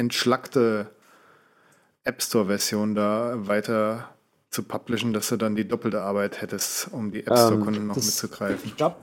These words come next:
Speaker 3: das
Speaker 2: Nee,
Speaker 3: hat
Speaker 2: das
Speaker 3: er ja gerade gesagt, eigentlich, dass selbst wenn er rausgehen würde,
Speaker 1: Je-,
Speaker 3: er
Speaker 1: ja.
Speaker 3: Instagram,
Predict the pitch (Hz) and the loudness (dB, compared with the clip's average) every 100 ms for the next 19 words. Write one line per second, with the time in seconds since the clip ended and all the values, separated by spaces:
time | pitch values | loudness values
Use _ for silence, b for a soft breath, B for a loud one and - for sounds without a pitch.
0 | - - 160 143 160 139 165 151 165 165 | -6 0 6 10 10 8 4 4 2 2
1 | 160 143 160 175 175 151 143 165 185 185 | 0 0 2 2 0 -4 -2 0 2 2
2 | 190 - b b _ 143 - 185 - 165 | 0 -4 b b _ 0 4 4 4 2
3 | 156 151 220 285 269 - 196 185 165 185 | 4 6 6 4 0 0 2 4 4 2
4 | 220 160 196 220 b b b 110 117 - | 4 4 4 0 b b b -6 -2 2
5 | 208 208 208 202 - 175 160 214 | 2 2 2 2 4 2 4 4